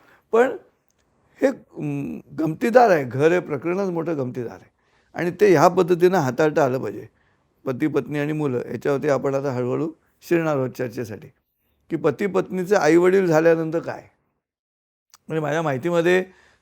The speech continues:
ज्यांनी पळून जाऊन लग्न केलेलं नवरा बायको आहेत, ज्यांनी पळून जाऊन लग्न केलं आणि त्याला जेव्हा मुलगी झाली त्यावेळेला म-, तो मित्र मला घेऊन गेला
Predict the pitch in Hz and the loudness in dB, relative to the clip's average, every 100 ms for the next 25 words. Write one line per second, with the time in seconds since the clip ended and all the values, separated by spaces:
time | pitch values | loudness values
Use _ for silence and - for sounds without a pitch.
0 | _ _ - - - 131 165 190 170 185 | _ _ -20 -14 -6 -2 0 2 2 2
1 | 190 196 180 175 175 156 151 143 143 139 | 2 4 4 4 0 -2 0 0 0 -2
2 | 131 131 123 - - 151 _ _ _ _ | -4 -4 -4 -8 -14 -18 _ _ _ _
3 | _ _ _ _ _ - 135 160 160 156 | _ _ _ _ _ -10 -6 -4 0 0
4 | 170 165 185 175 151 151 127 120 143 - | 0 -2 0 0 -2 -4 -6 -4 -6 -8
5 | _ _ _ - 147 165 - _ _ 135 | _ _ _ -8 -8 -8 -12 _ _ -2
6 | 120 160 185 190 190 170 175 170 127 113 | 2 2 4 2 2 2 4 4 2 0
7 | - _ _ _ _ _ _ _ - 143 | -14 _ _ _ _ _ _ _ -6 0
8 | 147 156 170 165 160 - - _ _ 160 | 2 4 2 -2 -6 -10 -14 _ _ -6
9 | 151 151 151 160 156 160 135 156 151 127 | -4 -4 -2 -2 -2 -2 -2 -4 -4 -4
10 | 104 | -6